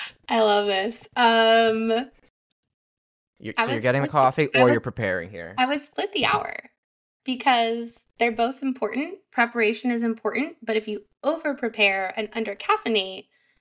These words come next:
Speaker 1: I think that's gonna have a more detrimental effect. So I'm gonna cheat and split that hour.
Speaker 2: I, I agree, though. I think over-preparation kills authenticity. So obviously prepare, but just don't.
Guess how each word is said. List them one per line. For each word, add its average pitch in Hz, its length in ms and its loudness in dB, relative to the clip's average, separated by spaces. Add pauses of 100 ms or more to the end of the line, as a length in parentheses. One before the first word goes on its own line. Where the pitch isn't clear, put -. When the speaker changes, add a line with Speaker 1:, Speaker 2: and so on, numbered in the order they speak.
(100)
Speaker 1:
I 214 40 -2
think 233 180 0
that's 226 200 0
gonna 269 140 -4
have 247 160 -2
a 233 60 -4
more 220 180 0
detrimental 202 540 -6
effect. - 420 -6
So - 140 -2
I'm 214 100 2
gonna 220 180 0
cheat 226 280 -8
and 214 160 -4
split - 320 -6
that - 140 -6
hour. - 420 -6 (880)
Speaker 2:
I, 139 240 -4
I 175 140 2
agree, 180 280 2
though. 123 100 2
I 135 160 2
think 170 220 -4
over-preparation 104 1500 -2
kills 123 360 2
authenticity. 107 960 -2 (880)
So 98 480 -2 (140)
obviously 151 420 2
prepare, 110 480 -2
but 95 140 -10
just 104 160 -12
don't. 95 460 -4